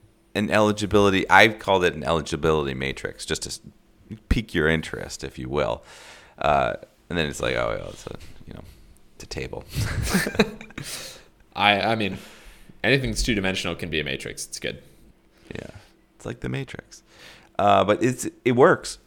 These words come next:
Speaker 1: It works. It grabs it down. I mean, this is something that maybe I, maybe I put together a Jupyter notebook.
Speaker 2: Oh. Oh. GitHub can visualize
Speaker 1: More
Speaker 2: those
Speaker 1: example,
Speaker 2: easily. I think there's a lot to like there.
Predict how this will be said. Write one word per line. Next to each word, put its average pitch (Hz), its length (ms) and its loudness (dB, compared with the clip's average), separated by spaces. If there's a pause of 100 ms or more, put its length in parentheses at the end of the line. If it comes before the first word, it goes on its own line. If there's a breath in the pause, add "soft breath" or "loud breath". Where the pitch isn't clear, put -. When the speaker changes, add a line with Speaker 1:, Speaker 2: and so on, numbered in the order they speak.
(260)
Speaker 1:
It 98 60 0
works. 113 240 4
It 101 40 -6
grabs 104 240 4
it 101 80 -10
down. 90 300 0 (180)
I 95 60 -2
mean, 104 160 0
this 110 140 -2
is 127 120 -6
something 101 320 -4
that 85 320 -2
maybe 76 320 -2
I, 67 100 -6 (140)
maybe 78 180 -4
I - 20 -4
put - 180 -8
together 69 360 -4
a 67 260 -8 (680)
Jupyter 82 300 -8
notebook. 64 440 -12
Speaker 2:
Oh. - 240 -2 (680)
Oh. 151 280 -2 (360 loud breath)
GitHub 131 300 4
can 117 120 -2
visualize 123 480 2
Speaker 1:
More 76 80 -2
Speaker 2:
those 107 280 2
Speaker 1:
example, 85 120 -2
Speaker 2:
easily. 135 400 0 (480)
I 85 120 -6
think 92 380 -12
there's 98 260 -6
a 104 60 -6
lot 101 240 -4
to 120 60 -6
like 139 260 -2
there. 113 340 0